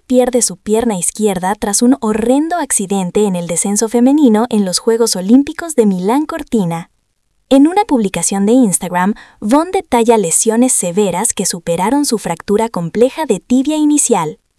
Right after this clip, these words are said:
El accidente, que ocurrió apenas trece segundos después de comenzar su carrera el ocho de febrero,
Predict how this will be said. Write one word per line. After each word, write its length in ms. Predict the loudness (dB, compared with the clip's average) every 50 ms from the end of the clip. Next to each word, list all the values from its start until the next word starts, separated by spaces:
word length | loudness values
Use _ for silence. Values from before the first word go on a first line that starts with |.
| _ _ _ _ _ _ _ _ _ _
El 160 | 2 4 4 4
accidente, 640 | 2 0 -2 -6 -2 0 0 0 0 0 -2 -2 -4 -6 -20 -20 _
que 140 | -4 -2 -2
ocurrió 460 | -2 -2 -4 -8 -6 -2 0 2 2
apenas 480 | 2 0 0 -2 0 0 0 0 -2 -2 0
trece 380 | 2 2 2 2 0 -2 -2
segundos 520 | -4 -4 -4 -4 -2 -4 -2 -2 -2 -2 -2
después 360 | -2 -4 -4 -4 -4 -2 -2
de 80 | -4
comenzar 440 | -4 -4 -6 -4 -4 -4 -4 -4 -4
su 120 | -6 -8 -6
carrera 480 | -4 -6 -4 -4 -4 -4 -4 -4 -6
el 100 | -6 -6
ocho 220 | -8 -8 -8 -8 -8
de 100 | -8 -6
febrero, 480 | -4 -2 0 2 2 2 2 0 -4